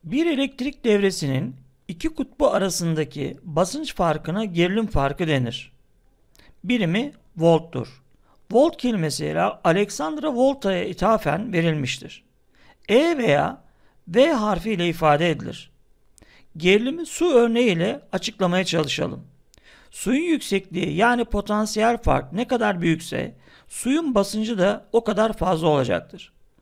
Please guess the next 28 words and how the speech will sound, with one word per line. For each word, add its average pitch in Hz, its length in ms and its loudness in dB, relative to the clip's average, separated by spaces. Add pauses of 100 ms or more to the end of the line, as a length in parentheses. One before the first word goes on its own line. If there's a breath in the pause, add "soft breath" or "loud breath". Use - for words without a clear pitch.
(440 soft breath)
Akan 254 340 0
su 311 200 -4
miktarı 180 520 4
da - 280 -4
yani 190 340 4
akım 208 520 -4
da 180 260 0 (260 loud breath)
o 262 180 8
oranda 170 360 4
fazla 170 340 2
olacaktır. - 680 -2 (960)
Eğer 254 280 6
suyun 247 280 -4
yüksekliği 208 680 -2
yani 196 260 2
potansiyel 190 720 0
fark 214 320 -2
azalırsa 170 720 0 (420 soft breath)
suyun 233 540 -2
basıncı 190 400 -2
da 214 80 2
azalacaktır. 165 840 0 (680 soft breath)
Gerilim 269 360 4
azaldığında 190 920 2
akım 190 340 2
da 233 80 8
azalmış 156 440 6
olacaktır. - 640 -8